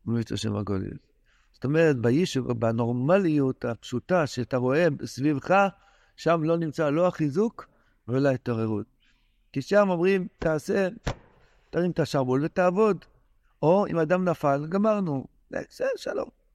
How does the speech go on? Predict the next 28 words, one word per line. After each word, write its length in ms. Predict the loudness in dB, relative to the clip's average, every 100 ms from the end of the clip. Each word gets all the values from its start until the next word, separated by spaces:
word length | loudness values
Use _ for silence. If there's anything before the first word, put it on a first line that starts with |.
| -2
לא, 400 | 0 2 0 -4 _ _ _ _ -4
יש 240 | -4 0
ליין, 440 | 4 4 4 0 -2
ב-, 240 | -2 -2 -2
ב-, 160 | -2 0
בכל 280 | 0 2
הבתי 340 | 2 0 -2 -2
חרושת 380 | -2 -4 -4 -6
יש 200 | -6 -2
ליין. 260 | 0 0 -6 _ _ _ _ _ _
או 160 | -8 -4
כל 180 | -2 0
דבר, 340 | 2 0 0
הטישו, 580 | -4 -2 -2 -2 -2 0
הקטשופ, 640 | 0 0 -2 0 -2 -2 -2
השמן, 760 | -2 -2 -4 -2 0 0 -2 -6 _ _ -4
כל 160 | 0
דבר, 260 | 2 2 0
החמאה, 420 | 0 -2 0 0 -2 _ _
כל 160 | -4 0
דבר 200 | 2 0
יש 140 | 0
ליין, 140 | 0
זה 120 | 0 -2
נוסע, 600 | -6 -2 0 2 2 -2 -6 _ _
מתמלא, 580 | -6 -2 2 4 6 4 0 _ _ _ _ -2
ו-, 440 | 0 0 0 -2 -4 -10 _ -16 -14 -12 -12 -14 -20 -10
אריזה, 320 | -6 -4 0